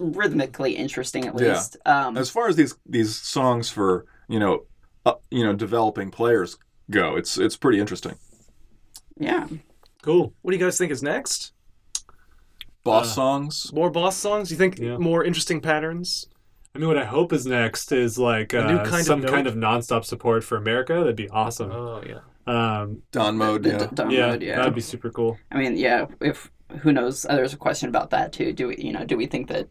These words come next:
Speaker 1: America's gonna get the premium mode back? And it's like, I really, or, like,
Speaker 4: Pretty
Speaker 1: e-,
Speaker 4: sure.
Speaker 1: even then, like, would only the,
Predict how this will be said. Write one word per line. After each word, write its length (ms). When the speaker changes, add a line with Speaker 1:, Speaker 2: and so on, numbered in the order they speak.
Speaker 1:
America's 360
gonna 160
get 180
the 240
premium 400
mode 260
back? 360
And 200
it's 120
like, 180
I 180
really, 360
or, 100
like, 140
Speaker 4:
Pretty 160
Speaker 1:
e-, 20
Speaker 4:
sure. 140
Speaker 1:
even 320
then, 180
like, 300
would 280
only 540
the, 600